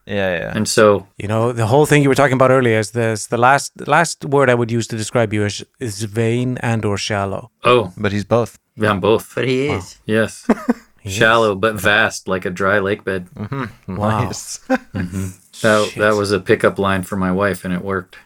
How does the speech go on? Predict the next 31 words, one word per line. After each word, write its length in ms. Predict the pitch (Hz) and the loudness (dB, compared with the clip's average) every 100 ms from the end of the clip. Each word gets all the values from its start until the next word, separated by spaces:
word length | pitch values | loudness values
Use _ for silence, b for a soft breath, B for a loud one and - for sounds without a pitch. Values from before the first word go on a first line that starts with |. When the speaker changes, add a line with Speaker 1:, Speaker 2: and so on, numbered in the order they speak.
| _ - | _ -2
Speaker 1:
Really? 480 | 123 190 139 98 104 _ | 4 6 8 4 0 _
Speaker 2:
Mm-hmm. 460 | - 95 - 95 98 104 _ _ | -8 -8 -6 -6 -6 -10 _ _
Speaker 1:
Damn, 420 | 131 143 160 147 120 | 4 6 6 4 2
kids. 520 | 127 139 135 - - _ _ _ _ - | 2 0 0 -16 -20 _ _ _ _ -12
Speaker 2:
Mm-hmm. 280 | 87 90 92 | -10 -6 0
Speaker 1:
Pay 100 | 123 | 2
attention. 440 | 127 143 117 107 | 4 2 0 -4
Speaker 3:
You 100 | 131 | 0
know, 160 | 131 143 | 4 4
that 260 | 139 165 - | 4 2 4
book 440 | 190 - - - _ _ - | 2 2 -6 -6 _ _ -14
really 380 | 147 143 160 160 | -4 0 2 0
did 340 | 156 151 147 | 2 0 0
sort 320 | - - 156 | -12 -2 2
of, 200 | 139 127 _ _ _ - | 2 0 _ _ _ -6
I 60 | |
mean, 180 | 131 127 - _ _ | -4 -4 -8 _ _
there 120 | 139 | -2
were 200 | 135 156 - | 0 -2 -2
a 80 | 147 | -4
couple 260 | 190 190 | -4 -2
of 80 | 165 | -2
funny 260 | - 156 147 | 0 0 0
things 260 | 147 135 | -4 -6
in 80 | 127 | -4
that 200 | 120 117 | -4 -2
book. 240 | 120 101 - | -2 -4 -4
It 80 | 131 | -6
was 180 | 123 | -4
like, 260 | 127 131 - | -2 -2 0
um, 320 | 127 120 117 | 0 0 -2